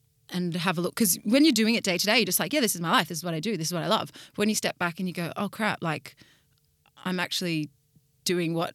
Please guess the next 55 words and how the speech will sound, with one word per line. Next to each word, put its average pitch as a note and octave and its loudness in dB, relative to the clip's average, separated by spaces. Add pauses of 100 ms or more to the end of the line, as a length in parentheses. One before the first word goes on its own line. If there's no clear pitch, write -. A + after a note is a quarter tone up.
feels F3+ 2
so F3+ 4
good F3+ 0
on F3 2
the F3 0
inside, E3+ 0 (420)
and F3+ -2
I E3+ 0
can F3 -2
make D#3 -2
it D3+ -6 (760)
a F3 -4
job," E3+ 0
which G3+ -2
is, D#3+ -4
like, - -4 (200)
such - 0
a, E3+ 0
such - 0
a F3+ -2
gift. E3 -4
And D#3+ 0
I E3 0
know E3 0
that D#3+ -2
is, D#3 -4 (540)
especially, F3 2
you D#3 -2
know, D3+ -2 (400)
there's E3 -4
so E3+ -2
many D#3+ -2
things D#3+ -4
in D#3+ -2
life D#3 -6
that D#3 -6
we D#3+ -4
are D3+ -6
required E3+ -2
to - -6
do D3+ -4 (320)
to G3 -4
survive. D#3+ 2
But, E3 0
um, D#3 0 (140)
yeah, F#3 4
to - 0
be G3 2
able F3+ 0
to F3+ -4
make E3+ -2
your F3 0
passion D#3+ -2 (320)
your E3+ -2
job D#3 -4